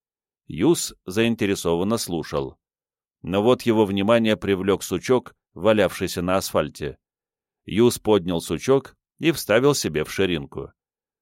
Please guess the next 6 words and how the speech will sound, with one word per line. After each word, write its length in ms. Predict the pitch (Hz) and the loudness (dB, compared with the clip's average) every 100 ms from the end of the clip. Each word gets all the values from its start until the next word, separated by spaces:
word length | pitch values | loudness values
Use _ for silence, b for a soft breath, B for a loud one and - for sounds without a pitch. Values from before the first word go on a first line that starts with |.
| _ | _
Потом 320 | - - 180 | -6 0 0
заменил 400 | 143 139 101 135 | 2 2 2 0
прутиком — 680 | 147 85 80 85 85 82 80 _ _ _ - | 0 -4 -4 -6 -4 -6 -6 _ _ _ -4
потом 480 | 78 - 151 147 - _ | -4 0 0 0 -8 _
сосновой 640 | - 143 - 110 90 98 | -2 -2 0 0 2 2
шишкой, 580 | - - - 73 69 | 0 -4 -4 -8 -8